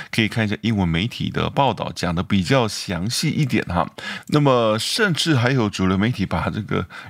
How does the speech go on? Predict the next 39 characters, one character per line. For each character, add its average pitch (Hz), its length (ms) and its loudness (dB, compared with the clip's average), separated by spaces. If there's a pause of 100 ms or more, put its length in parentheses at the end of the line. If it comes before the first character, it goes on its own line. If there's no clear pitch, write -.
越 135 140 4
狱 127 140 2
的 95 180 0
这 - 80 -8
个 87 100 -4
地 170 260 2
图 90 520 0
啊， 95 140 2
附 123 240 -2
近 113 240 0
的 82 420 -2 (220)
状 127 240 0
况， 113 480 0 (400)
还 98 140 0
有 98 100 2
监 123 180 -2
控 131 140 2
系 180 160 2
统 85 400 -2
拍 117 220 2
到 123 240 0
的 82 400 -4 (320)
他 104 80 2
们 101 120 -2
越 131 140 4
狱 123 140 2
之 - 180 -2
后 131 260 4
的 87 220 0
路 139 220 2
线 120 320 0
啊， 80 160 -4
都 104 160 -2
有 85 160 0
把 69 160 -6
它 78 120 -2
放 120 240 0
出 127 220 2
来 117 80 2